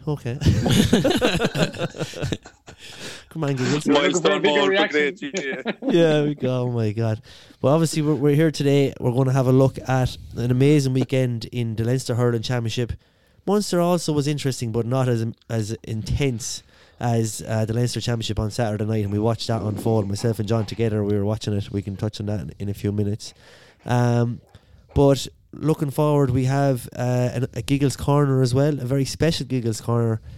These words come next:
Speaker 1: Giggles quickly touched on it before we come on air. Sounds a little complicated, but we're gonna give him the benefit of the doubt and see can he pull it off, because he, he's been very good at it so far. Are you confident, Giggles?
Speaker 3: I'm confident in this one, yeah. Um, this, we're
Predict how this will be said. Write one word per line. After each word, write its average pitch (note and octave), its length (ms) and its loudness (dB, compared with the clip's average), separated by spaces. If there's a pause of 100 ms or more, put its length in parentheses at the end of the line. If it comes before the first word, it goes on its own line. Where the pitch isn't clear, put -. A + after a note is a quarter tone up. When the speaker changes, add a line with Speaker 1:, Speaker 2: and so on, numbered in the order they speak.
(320)
Speaker 1:
Giggles C3 300 -2
quickly - 420 0
touched - 320 -2
on C3+ 100 -4
it B2 100 -6
before B2 260 -6
we A#2 80 -2
come A2+ 240 -4
on A2+ 100 -2
air. A2+ 300 -2 (440)
Sounds C3+ 380 0
a - 40 -6
little A#2+ 120 -8
complicated, A2+ 640 -4
but A2 200 -4
we're F#2 100 -14
gonna A#2+ 240 -4
give C#3 180 0
him C3+ 200 -4
the A#2 80 -12
benefit B2 420 -2
of A2 60 -8
the A2 60 -8
doubt A#2 200 -4
and G#2 100 -10
see A#2+ 180 -6
can A2+ 140 -10
he A2 60 -4
pull A2 200 -2
it G#2 40 -6
off, G#2 260 -8
because G2+ 280 -4
he, A2+ 300 -8
he's A2+ 160 -6
been A2 140 -6
very B2 180 -2
good A#2 160 -2
at G#2 100 -4
it A2 40 -8
so A#2 220 -2
far. G2+ 160 -4
Are - 20 0
you G#2 80 -2
confident, B2+ 400 -2
Giggles? B2 380 -4 (1300)
Speaker 3:
I'm G#3+ 160 -2
confident G3 420 -4
in F3 80 -2
this E3+ 180 -2
one, C#3 180 -4
yeah. C#3 260 0
Um, B2 480 -6 (340)
this, F3+ 180 -4 (160)
we're C#3+ 260 0